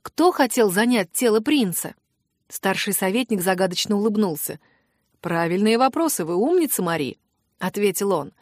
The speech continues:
"Далеко не каждый имеет право узнать эту правду.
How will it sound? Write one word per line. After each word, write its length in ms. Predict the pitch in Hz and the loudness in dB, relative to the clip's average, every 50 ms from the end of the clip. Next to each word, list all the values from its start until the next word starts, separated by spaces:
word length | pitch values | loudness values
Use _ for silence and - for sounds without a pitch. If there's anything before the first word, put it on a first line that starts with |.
| _ - - - - - - - - _ _ | _ -20 -20 -20 -20 -20 -20 -20 -20 _ _
"Далеко 340 | 185 175 180 220 220 - 339 | 0 4 4 4 4 6 4
не 120 | 370 403 | 2 4
каждый 440 | 381 - 269 247 233 208 208 240 240 | 4 6 4 4 4 4 2 2 4
имеет 260 | 226 226 226 226 220 | 6 6 6 4 4
право 280 | - 220 226 220 214 214 | 4 4 4 6 6 4
узнать 360 | 214 202 185 202 208 196 190 | 2 2 2 2 2 2 0
эту 140 | 202 190 196 | -2 -4 -4
правду. 580 | - 208 202 190 185 170 165 170 170 170 156 | -2 2 2 2 2 0 -2 -4 -4 -4 -6